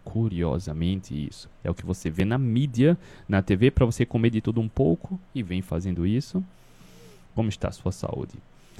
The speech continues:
Bem, e essa semana a gente tá agora iniciando o quarto dia do desafio, sete dias sem bruxaria.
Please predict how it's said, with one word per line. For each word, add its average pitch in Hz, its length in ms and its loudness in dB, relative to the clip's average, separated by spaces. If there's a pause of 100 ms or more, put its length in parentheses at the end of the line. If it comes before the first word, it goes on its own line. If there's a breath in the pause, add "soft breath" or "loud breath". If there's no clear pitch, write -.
(480 loud breath)
Bem, 135 280 10
e 117 100 4
essa 143 180 6
semana 147 380 0
a - 20 2
gente 131 240 -4
tá 139 280 4
agora 139 400 8
iniciando 139 420 4
o 139 60 4
quarto 175 520 4
dia 120 300 0
do 101 100 2
desafio, 107 720 2 (460)
sete - 480 4
dias 127 240 2
sem 123 180 -2
bruxaria. 107 600 -2